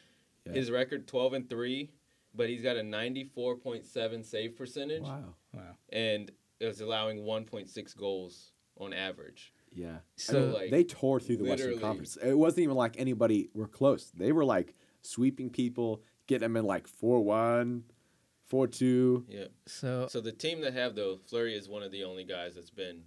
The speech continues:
Speaker 1: Yeah.
Speaker 2: to a finals. So this is, so they're still, like, never been to a finals, but then you look at the other side and you're like, "Oh, it's the Caps. They've <laughs> never been to the
Speaker 1: <laughs>
Speaker 2: finals." So
Speaker 3: so all this hype, and then we finally get past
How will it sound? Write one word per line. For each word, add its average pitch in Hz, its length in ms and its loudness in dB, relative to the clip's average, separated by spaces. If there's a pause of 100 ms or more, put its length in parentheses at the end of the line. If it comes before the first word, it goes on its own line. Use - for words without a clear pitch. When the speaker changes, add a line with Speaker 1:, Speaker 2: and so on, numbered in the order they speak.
(120)
Speaker 1:
Yeah. 95 120 -2
Speaker 2:
to 104 180 -4
a 92 60 -4
finals. - 640 -10
So 107 220 -6
this 110 180 -12
is, 104 200 -14 (460)
so 123 120 -6
they're 131 180 0
still, 147 460 0
like, 110 340 -4 (300)
never 127 280 -2
been 123 140 -4
to 127 80 -4
a 117 40 -4
finals, 135 380 -4
but 117 220 2
then 120 100 -2
you 120 100 -2
look 123 180 0
at 110 60 -2
the 110 100 0
other 104 140 2
side 98 160 -4
and 95 80 -4
you're 87 80 -8
like, 85 140 -10 (240)
"Oh, 120 100 0
it's 120 120 -6
the 139 100 -8
Caps. - 380 0
They've 123 200 0
<laughs> 151 100 2
never 180 140 -2
been 190 220 4
to - 80 2
the 170 360 10
Speaker 1:
<laughs> - 920 12
Speaker 2:
finals." - 20 -2
So 123 460 4 (140)
Speaker 3:
so 139 320 4
all 139 320 4
this 165 260 6
hype, 135 420 4 (460)
and 127 260 0
then 127 360 4
we 123 120 0
finally 147 460 4
get 131 360 0
past 123 580 -2